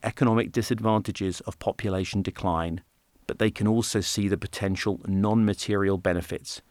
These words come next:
of population reductions. In other words, in a low-growth world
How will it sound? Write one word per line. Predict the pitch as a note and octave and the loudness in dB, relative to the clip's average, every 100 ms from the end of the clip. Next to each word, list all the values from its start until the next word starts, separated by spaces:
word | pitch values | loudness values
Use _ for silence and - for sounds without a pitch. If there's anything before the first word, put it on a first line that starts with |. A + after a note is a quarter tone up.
| _ _ - | _ _ -14
of | - - | -14 -8
population | G2+ - - F#2 F2+ - F#2+ | -8 -4 -2 0 0 -2 -4
reductions. | F2+ - F#2 - - G2+ - - - _ _ _ - | -2 0 0 -2 -10 -10 -12 -18 -20 _ _ _ -4
In | A2 | 4
other | A#2+ B2+ | 6 6
words, | F#2+ F#2+ F#2 - - _ _ _ _ _ | 6 4 2 -4 -14 _ _ _ _ _
in | G#2+ | -8
a | F#2+ | -2
low-growth | G2+ C#3 C3+ G#2 F2+ - F#2+ | 4 4 4 2 0 -2 -4
world | F2 F2 F2 | -2 -2 -4